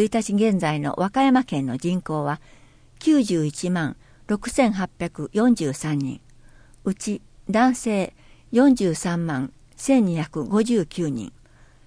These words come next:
女性、四十八万五千五百八十四人。世帯数は、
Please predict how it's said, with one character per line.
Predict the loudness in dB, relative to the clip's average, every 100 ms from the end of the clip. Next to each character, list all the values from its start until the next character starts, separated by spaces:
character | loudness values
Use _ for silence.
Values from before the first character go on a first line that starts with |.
| -6
女 | -2 -2
性、 | 0 0 0 -2 0
四 | 4 4
十 | 4 0
八 | -2 -6 -4
万 | -2 -2 -6 -6
五 | -4
千 | -2 0 0
五 | 0 -4
百 | -4 -10 -14
八 | -14 -8 -4
十 | -2 0
四 | -2
人。 | -4 -6 -14 -20 -20 -20 -20 -20 -20 -20 _ -20 -20 -20 -20
世 | -6 -2 2
帯 | 2
数 | 0 -2
は、 | -2 -4